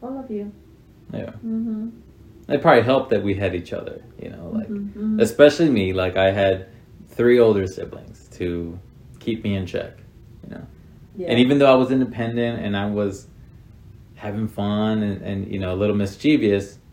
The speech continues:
Speaker 2: I was always scared of you guys. Trust and believe that. I was always scared of, of
Speaker 1: That's the goal.
Speaker 2: Yeah,
Speaker 1: That's
Speaker 2: I was
Speaker 1: the
Speaker 2: always
Speaker 1: good
Speaker 2: scared of
Speaker 1: thing.
Speaker 2: getting in
Speaker 1: You have
Speaker 2: trouble,
Speaker 1: to,
Speaker 2: like
Speaker 1: have to be like that.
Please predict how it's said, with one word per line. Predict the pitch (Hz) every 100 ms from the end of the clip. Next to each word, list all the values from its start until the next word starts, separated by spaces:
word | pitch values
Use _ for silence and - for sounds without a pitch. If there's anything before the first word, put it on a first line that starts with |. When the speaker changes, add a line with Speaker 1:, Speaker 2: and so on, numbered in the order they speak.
| - - - - -
Speaker 2:
I |
was | 104 104
always | 185 220
scared | - 113 - 85
of |
you | 76
guys. | - - - - - - - _ 233
Trust | 120 127
and | 147 135
believe | 123 95
that. | - -
I | 95
was | 101 101
always | - 107 107 104 101 98
scared | - 92 90
of, | 90 87 - -
of | 90
Speaker 1:
That's | 208 240 -
the | 208
goal. | 196 247 269 - -
Speaker 2:
Yeah, | - - -
Speaker 1:
That's | -
Speaker 2:
I | -
was | 117
Speaker 1:
the | 147
Speaker 2:
always | 147 135
Speaker 1:
good |
Speaker 2:
scared | 135 123
of |
Speaker 1:
thing. | 107
Speaker 2:
getting | 101 -
in |
Speaker 1:
You | 107
have | 90
Speaker 2:
trouble, | 87
Speaker 1:
to, | 208
Speaker 2:
like | 208
Speaker 1:
have | 233 220 -
to |
be | 202 208 202 185
like | 180 160 -
that. | -